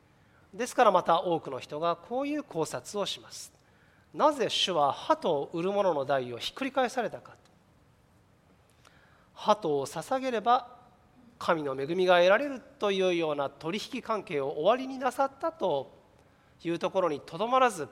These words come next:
このエルサレムにおいて主ご自身がその体を捧げて、牛や羊なんかじゃない、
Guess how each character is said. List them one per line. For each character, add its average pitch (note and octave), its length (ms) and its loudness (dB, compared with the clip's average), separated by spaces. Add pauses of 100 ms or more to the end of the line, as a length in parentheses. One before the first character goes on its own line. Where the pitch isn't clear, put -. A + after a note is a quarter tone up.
(2750)
こ E3+ 140 -4
の D#3+ 120 2
エ E3 80 4
ル G3 80 0
サ A3+ 160 0
レ G#3 100 0
ム E3+ 100 -2
に C#3+ 140 -4
お C3 60 -4
い B2+ 60 -8
て D3 200 -6
主 C#4 300 -4
ご F3 240 -4
自 A3 160 -2
身 E3+ 380 -2
が D3 140 2
そ - 180 -4
の F#3 120 2
体 G#3+ 380 2
を G#3+ 120 6
捧 G#3+ 340 -2
げ G3+ 120 0
て、 C3 220 -6 (1700)
牛 D3+ 300 -2
や C#3+ 120 4
羊 G#3+ 360 -4
な A3+ 120 6
ん G3+ 80 0
か E3+ 120 2
じ D3+ 80 -6
ゃ D3 40 -4
な E3 120 2
い、 D#3 100 0